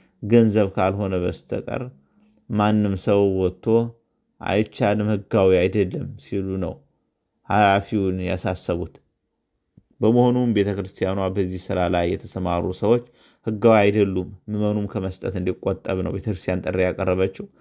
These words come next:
ጠቅላይ ቤተ ክህነት በየሀገረ ስብከቱ ለሚገነቡና ለሚታደሱ አብያተ ክርስቲያናት በአመት በጀት እንደሚመድብም ገልጿል። ይሁን እንጂ በየመ-፣ በየመድረኩ፣ ይሁን እንጂ በየመንገዱ፣ በየመድረኩ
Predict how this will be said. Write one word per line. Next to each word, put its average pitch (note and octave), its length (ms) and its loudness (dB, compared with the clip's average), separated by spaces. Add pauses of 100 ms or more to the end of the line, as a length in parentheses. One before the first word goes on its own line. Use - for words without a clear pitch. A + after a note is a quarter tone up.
(300)
ጠቅላይ A#2+ 260 4
ቤተ A#2+ 140 4
ክህነት A#2 280 -2
በየሀገረ F#2+ 580 0
ስብከቱ F#2+ 420 -4
ለሚገነቡና F#2 840 -4
ለሚታደሱ F2+ 760 -4
አብያተ F2+ 300 0
ክርስቲያናት F#2+ 580 -4 (440)
በአመት A2 380 2
በጀት G2+ 340 0
እንደሚመድብም F#2 800 -2
ገልጿል። F2+ 460 -4 (540)
ይሁን A#2+ 240 4
እንጂ A2 200 2 (140)
በየመ-፣ F#2 560 0 (1200)
በየመድረኩ፣ A2 720 2 (1700)
ይሁን A2 280 2
እንጂ A2 160 0
በየመንገዱ፣ F#2+ 640 2 (240)
በየመድረኩ F#2 640 0